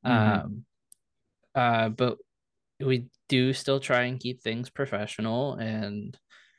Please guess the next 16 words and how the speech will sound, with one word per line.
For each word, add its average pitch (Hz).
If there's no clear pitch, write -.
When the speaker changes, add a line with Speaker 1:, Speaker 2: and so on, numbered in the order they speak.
Speaker 2:
light 110
and, 110
you 113
know, 113
not 120
completely 123
ruin 113
things 107
for -
ourselves 95
and -
just -
make 110
an 104
ass 107
of -